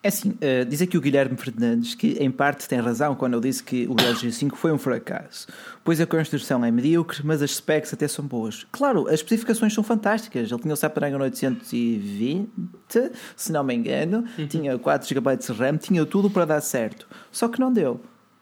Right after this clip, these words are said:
Speaker 1: A autonomia de bateria era muito fraca, vamos ser sinceros. E o Galaxy S sete co-, arrumou com a concorrência. Este ano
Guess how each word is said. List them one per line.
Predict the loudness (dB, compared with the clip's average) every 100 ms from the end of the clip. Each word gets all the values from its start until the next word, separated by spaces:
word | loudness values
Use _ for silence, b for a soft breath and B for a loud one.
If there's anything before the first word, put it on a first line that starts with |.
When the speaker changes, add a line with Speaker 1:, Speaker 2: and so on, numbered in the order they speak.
| -20 _ -4
Speaker 1:
A | 2
autonomia | 2 2 2 2
de | 2
bateria | 0 -2 -2 -2 0
era | -2 0
muito | 0 0 -2
fraca, | -10 -12 -14 -10 -4
vamos | -2 -2 -2
ser | -2
sinceros. | -2 -8 -10 -14 -18 -6
E | 0 2
o |
Galaxy | 2 2 0 0
S | 0 0
sete | 0 0 0 -8 -20 -16
co-, | -14 -12 -2
arrumou | -2 0 0 2 2 0
com | -2
a | -4
concorrência. | -2 -4 -6 -8 -8 -6 -8 -10 B B B
Este | -2 0 0
ano | 2 4 4 0